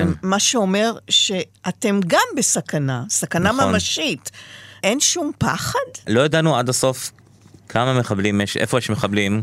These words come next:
Speaker 1: יש שם כבר כוחות ביטחון שמנהלים קרב כרגע בתחנת משטרה. עמד קרוב משפחה וצעק, "זה קרוב משפחה שלי, קרוב משפחה שלי", אבל אתה שם, אתה מצלם.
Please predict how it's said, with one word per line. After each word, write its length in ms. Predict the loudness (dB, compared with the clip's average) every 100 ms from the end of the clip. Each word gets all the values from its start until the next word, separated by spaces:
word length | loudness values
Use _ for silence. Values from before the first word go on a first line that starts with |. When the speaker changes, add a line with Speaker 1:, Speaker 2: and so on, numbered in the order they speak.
| -4
Speaker 1:
יש 80 | -2
שם 60 | 0
כבר 120 | 0
כוחות 200 | 0 0
ביטחון 260 | 2 0 0
שמנהלים 380 | 2 2 0
קרב 260 | -2 -2 -2
כרגע 180 | -2 -2
בתחנת 280 | -4 -4 -2
משטרה. 420 | -2 0 0 0 -4 -10 -4
עמד 340 | 2 2 0
קרוב 260 | -2 -2 0
משפחה 560 | -2 -6 -2 0 2 0 -2 -4
וצעק, 480 | -4 -2 0 -2 -2
"זה 100 | -6
קרוב 240 | -2 0
משפחה 320 | 0 -2 -4
שלי, 120 | -2 -2
קרוב 180 | 0
משפחה 300 | -2 -2 -4
שלי", 180 | -2 0
אבל 200 | 0 0 -4 _ -20 -20 -20 -20 -20 -20 -20 -18 -8
אתה 100 | -2
שם, 220 | 0 0
אתה 80 | -2
מצלם. 280 | -2 -2